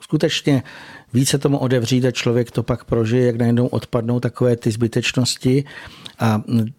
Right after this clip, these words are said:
mluvil jsem tady právě o tom, co může přinášet z hlediska toho duševního, jak bych řekl, rozladění ve smyslu, pokud se někdo proti tomu vzpírá, pokud prostě řeší v té době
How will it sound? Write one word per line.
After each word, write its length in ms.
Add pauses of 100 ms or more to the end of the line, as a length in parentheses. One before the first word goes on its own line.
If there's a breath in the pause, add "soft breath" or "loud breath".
(160)
mluvil 240
jsem 220
tady 160
právě 320
o 80
tom, 380 (440 loud breath)
co 140
může 500
přinášet 680
z 40
hlediska 560 (680 loud breath)
toho 200
duševního, 960 (1040 loud breath)
jak 140
bych 160
řekl, 580
rozladění 840
ve 100
smyslu, 460
pokud 360
se 120
někdo 400
proti 380
tomu 420 (340 loud breath)
vzpírá, 720
pokud 360
prostě 340
řeší 580 (300 loud breath)
v 100
té 160
době 400